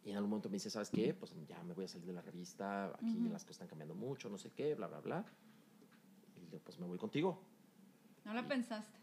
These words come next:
Speaker 1: No,
Speaker 2: No,
Speaker 1: no, no, no. Y, o sea, me salgo con él, que de alguna manera medio seguíamos metiendo notas y eso, pero
Speaker 2: Ajá.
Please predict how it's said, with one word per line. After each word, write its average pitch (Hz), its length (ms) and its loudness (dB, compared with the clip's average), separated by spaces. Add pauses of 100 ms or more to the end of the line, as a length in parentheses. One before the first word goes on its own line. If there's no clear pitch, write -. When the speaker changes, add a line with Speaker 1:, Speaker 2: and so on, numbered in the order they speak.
Speaker 1:
No, 156 160 4
Speaker 2:
No, 208 160 0 (180)
Speaker 1:
no, 294 60 -2
no, 302 100 -8
no. 320 200 -8
Y, - 180 -10
o - 80 -6
sea, 80 320 -4
me 78 80 -8
salgo 90 280 -4
con 131 160 -2
él, 117 180 2 (600)
que 117 60 4
de 107 60 8
alguna 170 180 6
manera 120 320 4
medio 87 340 -2
seguíamos 92 320 -6
metiendo 95 300 -2
notas 165 340 -6
y 180 80 -2
eso, 180 240 -6
pero 185 240 0
Speaker 2:
Ajá. 208 280 -4